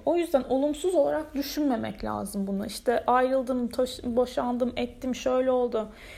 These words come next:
Değil. Ee, doğum öncesi tutulmalarınız çok önemli bu arada. Doğum öncesi tutulmalarınız eğer tetikleniyorsa, tetikleniyordur yani. O, ben geçen sene Temmuz ayında yaşadığım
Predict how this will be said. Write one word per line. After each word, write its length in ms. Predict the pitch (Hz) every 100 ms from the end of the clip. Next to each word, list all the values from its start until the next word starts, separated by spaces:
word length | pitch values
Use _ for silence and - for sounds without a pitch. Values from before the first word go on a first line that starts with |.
| - 247
Değil. 380 | 294 269 202 - - - - -
Ee, 520 | 233 233 233 233 233
doğum 200 | 269 370
öncesi 280 | 392 294 -
tutulmalarınız 640 | 294 - 277 277 277 370 -
çok 220 | 294 247
önemli 480 | 208 214 202 202 190
bu 140 | 202
arada. 380 | 202 202 226 330 - - 233
Doğum 260 | 294 339
öncesi 420 | 311 269 269 311
tutulmalarınız 840 | - - 269 262 247 240 233 214 208
eğer 320 | 233 247 302
tetikleniyorsa, 1000 | 311 285 - - 262 262 311 302 220 240 330 - - - - - - -
tetikleniyordur 720 | 269 - 240 233 208 190 202
yani. 460 | 220 226 233 285 -
O, 420 | - 254 254 269 - -
ben 400 | 226 247 247 254
geçen 340 | 247 247 254 254
sene 400 | - 233 254 247
Temmuz 400 | 247 233 233 226
ayında 480 | 208 202 233 277 285 - - - - - - - - - 233
yaşadığım 640 | 226 - 226 208 226